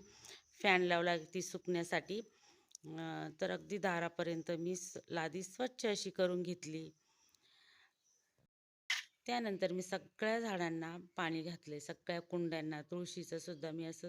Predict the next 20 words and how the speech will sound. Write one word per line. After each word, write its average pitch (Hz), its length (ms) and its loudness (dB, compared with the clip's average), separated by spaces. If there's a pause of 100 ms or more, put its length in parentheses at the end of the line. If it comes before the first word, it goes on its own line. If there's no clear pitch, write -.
धुवून 170 240 -4
वगैरे 147 320 -8
काढलं 151 400 -10 (720)
आणि 175 160 0
सगळ्या 180 540 0
झाडांना, 165 600 -4 (480)
अ, 143 320 -10
स-, - 140 -14
खूप - 220 -8
पाणी 165 240 2
घातलं 165 320 -4 (140)
आणि 160 120 -4 (140)
उन्हाळ्याच्या 185 540 0
दिवसात 175 360 -4 (140)
तर 165 100 0
रोज 190 300 0
पाणी 180 260 2
घालावं 165 420 -2
लागतं 156 300 -4
झाडांना. 151 500 -4